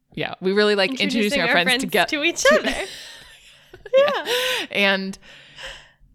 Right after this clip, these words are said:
Speaker 1: I know that you and I would do this regardless of pe-, how people feel or the feedback
Speaker 2: Yes.
Speaker 1: or the l-, number of people that listen to it, because we just really enjoy doing it and it's a fun experience. And then we get to meet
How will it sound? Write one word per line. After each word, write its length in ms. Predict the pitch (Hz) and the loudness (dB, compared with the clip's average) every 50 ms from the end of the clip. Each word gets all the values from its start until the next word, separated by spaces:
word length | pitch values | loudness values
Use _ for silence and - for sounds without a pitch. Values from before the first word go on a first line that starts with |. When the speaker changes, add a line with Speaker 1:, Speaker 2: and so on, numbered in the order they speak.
| - - | -4 0
Speaker 1:
I 160 | 190 190 196 | 0 2 2
know 320 | 190 196 196 202 208 220 | 2 2 2 2 2 0
that 120 | 208 214 - | -2 -2 -4
you 180 | 190 190 185 | -2 -4 -2
and 80 | 180 180 | 0 0
I 180 | 170 170 170 | 0 0 0
would 180 | 165 160 160 156 | -2 -6 -6 -6
do 200 | 147 160 156 156 | -8 -8 -6 -6
this 260 | 147 151 147 147 - 156 | -6 -8 -10 -10 -10 -10
regardless 640 | 151 139 - 151 156 - - - 165 175 196 - | -10 -6 -4 -4 -4 -4 -4 -6 -6 -6 -6 -8
of 300 | - 151 160 - - - _ _ _ _ _ _ _ _ _ _ _ _ _ - | -10 -12 -12 -16 -18 -20 _ _ _ _ _ _ _ _ _ _ _ _ _ -10
pe-, 140 | - 220 | -8 -8
how 220 | - 202 254 208 208 | -4 -2 0 0 -2
people 360 | 208 247 233 202 - 208 202 | -2 -4 -8 -6 -6 -6 -8
feel 380 | 196 - - 247 233 220 226 226 | -8 -8 -8 -6 -2 0 0 2
or 380 | 220 208 214 196 - 170 170 170 | 2 0 0 0 -2 -2 -2 -2
the 100 | 170 175 | -2 -4
feedback 520 | - - 220 220 196 180 208 190 190 190 | -6 -6 -8 -6 -4 0 2 2 4 4
Speaker 2:
Yes. 200 | 254 240 214 190 | 4 2 0 0
Speaker 1:
or 320 | 170 175 175 170 165 165 - - | 0 0 0 0 0 -2 -4 -6
the 100 | 175 165 | -8 -8
l-, 100 | 165 - | -8 -8
number 360 | - 190 190 190 185 - - - | -6 -6 -6 -6 -6 -12 -14 -16
of 120 | 175 - | -12 -8
people 280 | - 208 180 180 185 175 | -8 -6 -6 -4 -6 -4
that 220 | 175 165 160 196 | -4 -6 -4 -4
listen 300 | 208 220 - 233 208 202 | -6 -6 -4 -6 -8 -8
to 160 | - - 196 190 | -6 -6 -4 -4
it, 120 | 175 - | -4 -6
because 280 | 190 170 - 180 156 160 | -8 -10 -10 -10 -10 -8
we 120 | 160 165 | -10 -8
just 280 | 160 - 170 165 - - | -6 -8 -8 -8 -8 -8
really 320 | 156 165 160 160 160 151 | -6 -4 -4 -2 -4 -6
enjoy 380 | 151 156 151 - 151 151 147 143 | -8 -10 -10 -10 -10 -8 -10 -10
doing 340 | 147 - 156 156 156 156 | -10 -10 -8 -8 -8 -6
it 200 | 156 156 - - - | -6 -8 -8 -8 -10
and 140 | - 151 151 | -14 -12 -12
it's 140 | 147 143 - | -12 -12 -12
a 80 | 151 | -12
fun 240 | - - - 147 147 | -12 -10 -10 -10 -8
experience. 760 | 147 143 - - - - 156 151 151 151 147 147 143 143 - | -10 -12 -14 -14 -10 -8 -6 -6 -6 -6 -8 -10 -12 -16 -16
And 300 | - - 151 147 151 151 | -12 -8 -8 -8 -8 -8
then 240 | 151 160 165 165 170 170 | -4 -4 -4 -4 -4 -8
we 120 | 208 233 | -8 -6
get 200 | 226 240 170 160 | -4 -4 -6 -6
to 100 | - - | -8 -12
meet 340 | 151 156 160 160 - - _ | -12 -10 -10 -12 -12 -14 _